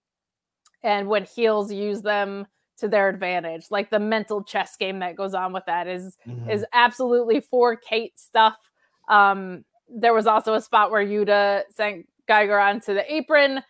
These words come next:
Speaker 1: locking in a guillotine submission, and then we get the win here. Um, I just, I,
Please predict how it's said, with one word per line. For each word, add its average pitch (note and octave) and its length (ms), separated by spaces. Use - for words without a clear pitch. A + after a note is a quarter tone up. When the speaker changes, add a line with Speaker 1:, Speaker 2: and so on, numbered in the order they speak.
Speaker 1:
locking A#3 380
in G#3+ 80
a G#3 80
guillotine G#3+ 640
submission, G#3+ 640
and G3 180
then F#3+ 80
we F#3+ 80
get G3 160
the F3+ 100
win G3+ 220
here. F#3+ 380
Um, E3+ 500
I C4 120
just, C4 420
I, A3+ 300